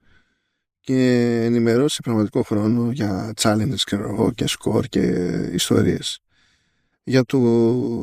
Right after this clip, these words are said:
για τα ξυπνητήρια στα, στις υπενθυμίσεις τα είχαμε πει, αυτά, εντάξει, είχε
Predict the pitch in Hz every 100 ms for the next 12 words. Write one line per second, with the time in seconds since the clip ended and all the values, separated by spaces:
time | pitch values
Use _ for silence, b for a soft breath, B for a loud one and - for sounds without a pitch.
0 | 101 113 113 123 - 117 117 139 143 123
1 | 117 - 113 104 101 101 98 92 87 87
2 | - - 107 117 117 - 110 - 117 113
3 | 107 - 101 90 87 117 98 131 196 -
4 | - 120 - 185 180 - - 190 196 _
5 | 131 - - 120